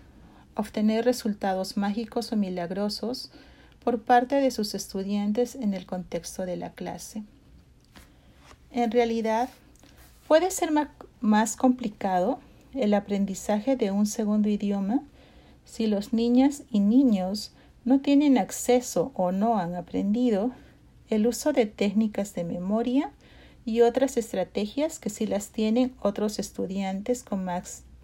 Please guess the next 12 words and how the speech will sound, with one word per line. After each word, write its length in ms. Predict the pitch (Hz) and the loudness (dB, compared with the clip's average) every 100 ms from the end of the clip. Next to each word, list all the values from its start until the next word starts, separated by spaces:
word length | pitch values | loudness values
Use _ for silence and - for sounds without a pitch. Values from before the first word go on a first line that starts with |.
| - - | -20 -20
experiencia. 880 | 202 - - 185 196 277 269 - - - - - - - - | -16 -16 -8 -6 2 4 4 0 -12 -16 -20 -20 -20 -20 -4
Por 120 | 226 | 0
ejemplo, 460 | 208 202 202 196 202 | 2 0 -4 -2 -2
los 340 | 185 190 - | -2 -6 -8
estudiantes 840 | 269 - - 196 180 180 175 214 208 | -10 -8 -8 -6 -8 -10 -8 -8 -8
que 120 | - | -10
son 260 | - 185 175 | -10 -8 -8
adultos 640 | 175 247 220 - 185 - - - - - - - - - - - - - - - - - - | -6 -6 -6 -10 -10 -12 -14 -18 -18 -18 -18 -18 -18 -20 -20 -20 -20 -20 -20 -20 -20 -14 -10
y 100 | 214 | -2
que 160 | 226 | -2
tienen 420 | 226 269 262 285 | 2 6 8 8
acceso, 760 | 277 226 - 240 233 - 190 | 4 2 -2 -2 -2 -2 -2